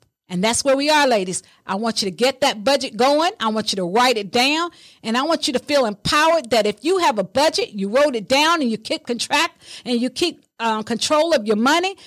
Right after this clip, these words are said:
that you are moving in the right direction to knowing about where your money is and you can become the C F O of your money and your finances. Well, ladies, that's it for us today.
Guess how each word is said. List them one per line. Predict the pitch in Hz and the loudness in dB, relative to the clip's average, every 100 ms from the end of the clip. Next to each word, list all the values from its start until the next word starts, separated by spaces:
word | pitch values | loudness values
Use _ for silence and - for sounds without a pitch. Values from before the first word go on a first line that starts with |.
| - | -6
that | 233 233 | -4 -2
you | 330 370 | 0 2
are | |
moving | 254 285 466 349 247 | 2 2 2 2 0
in | 240 233 | 0 -2
the | |
right | 226 302 349 | 0 0 0
direction | 330 320 359 339 - 208 233 - - - | -2 0 -2 -2 -4 -4 -8 -14 -18 -6
to | 262 | -4
knowing | 247 320 349 339 | 0 2 2 0
about | 277 254 233 | 0 2 2
where | 254 339 | 2 2
your | 381 349 | 0 0
money | 339 320 277 | 0 0 0
is | 330 262 | 0 0
and | 247 | 0
you | 339 | 0
can | 277 | -2
become | 226 - 339 | -4 -4 -2
the | 294 | -2
C | 202 - 508 - | -2 0 0 2
F | 370 415 | 0 0
O | 294 277 - | 0 0 2
of | 269 277 | 0 0
your | 226 226 | 2 0
money | 226 311 403 349 | 2 0 0 0
and | 320 320 | -2 0
your | 285 302 | 0 0
finances. | 302 247 202 175 - - - - - _ _ | 0 0 0 -4 -6 -8 -6 -8 -10 _ _
Well, | 254 330 359 | 2 2 4
ladies, | 247 202 185 208 - - _ | 2 0 -4 -4 -6 -8 _
that's | 170 208 330 349 - | -8 0 0 0 -2
it | 294 294 | -4 -2
for | 262 | -4
us | 240 240 | 0 -2
today. | - 240 220 214 175 147 | 0 -2 2 0 0 -4